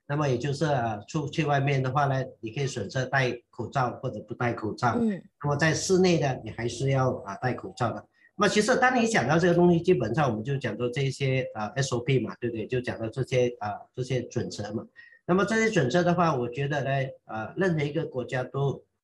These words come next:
Speaker 1: 呃，同样都是在状况，越简单越好。那么什么叫做越简单越好呢？就比如说我们，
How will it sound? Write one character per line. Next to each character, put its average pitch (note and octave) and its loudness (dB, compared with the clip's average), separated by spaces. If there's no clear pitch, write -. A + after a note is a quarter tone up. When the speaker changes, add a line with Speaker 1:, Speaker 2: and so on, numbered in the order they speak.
Speaker 1:
呃， G#2+ -10
同 A#2+ -4
样 D3 2
都 C3+ -2
是 C3+ -6
在 C3 0
状 B2 -2
况， A2+ -6
越 F#3 2
简 - -2
单 A#2 2
越 A#2+ 0
好。 - -14
那 E3 4
么 F3 8
什 E3+ 4
么 E3+ 4
叫 F#3+ 4
做 G3 4
越 F3+ 4
简 D#3+ 0
单 D3+ 0
越 D#3 2
好 B2+ 0
呢？ A#2+ -6
就 F3+ 0
比 C#3+ -2
如 C3 -2
说 C3+ -2
我 A#2+ -4
们， C3+ -2